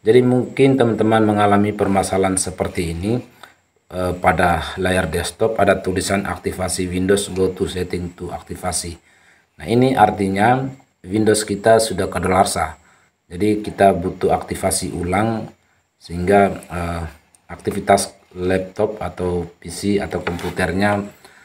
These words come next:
berjalan, eh, normal. Jadi mungkin saja, eh, dengan tulisan ini dapat mengganggu aktivitas atau proses kerja, eh, teman-teman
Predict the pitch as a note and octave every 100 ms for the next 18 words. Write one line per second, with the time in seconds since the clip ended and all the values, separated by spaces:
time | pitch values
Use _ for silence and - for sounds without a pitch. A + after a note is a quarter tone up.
0 | - - D#2+ D#2 F2+ F#2 F2+ F2+ E2+ -
1 | E2+ D#2 E2 F2+ F2+ F2+ F2+ - - -
2 | - _ _ - - - - _ _ _
3 | _ _ _ F#2+ A2+ C3 C3 B2 A2+ F#2+
4 | F2+ B2 B2 A2+ E2+ G2 F#2+ F2+ E2+ G#2
5 | G#2 G2+ G2+ G2 G2 F2+ G2 A2 A2+ G2
6 | F#2+ F#2+ F#2 F#2 F#2 F#2 F#2 - F2+ E2+
7 | E2+ - F#2 - E2+ E2 F2 E2+ E2 E2
8 | E2+ F2 E2 - E2+ D#2 F2+ E2+ D#2+ -
9 | - - - _ - E2 E2 F2 E2+ F2+
10 | F2 F2 A#2